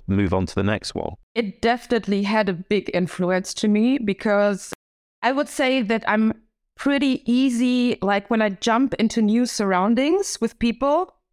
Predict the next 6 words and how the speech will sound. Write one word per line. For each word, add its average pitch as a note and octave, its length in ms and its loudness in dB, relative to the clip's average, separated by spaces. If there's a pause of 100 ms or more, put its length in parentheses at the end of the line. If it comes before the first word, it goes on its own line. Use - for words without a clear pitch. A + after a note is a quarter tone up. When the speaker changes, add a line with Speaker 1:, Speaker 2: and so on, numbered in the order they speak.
Speaker 2:
I'm A3+ 320 2
really C4 160 2
like A3+ 160 0
a A3+ 40 0
chameleon. A#3+ 760 0 (220)
So G#3+ 540 -2